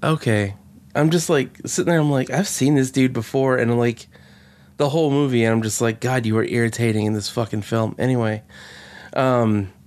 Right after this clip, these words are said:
so yeah, he is, uh, Colonel Dickhead, and, like, that's literally, like, he's, he, his whole character is mad that he can't fuck Natalie Dorner, and also, uh,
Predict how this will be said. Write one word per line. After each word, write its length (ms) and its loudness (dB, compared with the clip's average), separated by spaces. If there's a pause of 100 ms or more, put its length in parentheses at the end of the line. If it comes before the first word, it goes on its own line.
(540)
so 140 0
yeah, 160 2
he 240 0
is, 180 0
uh, 380 2
Colonel 360 2
Dickhead, 540 0
and, 140 2
like, 140 0
that's 280 -2
literally, 340 4
like, 200 0 (440)
he's, 400 2 (540)
he, 420 2 (560)
his 280 0
whole 180 2
character 520 2
is 240 0
mad 360 2
that 100 -2
he 80 0
can't 340 0
fuck 300 -2
Natalie 380 2
Dorner, 520 0 (340)
and 200 2
also, 760 0 (680)
uh, 1300 0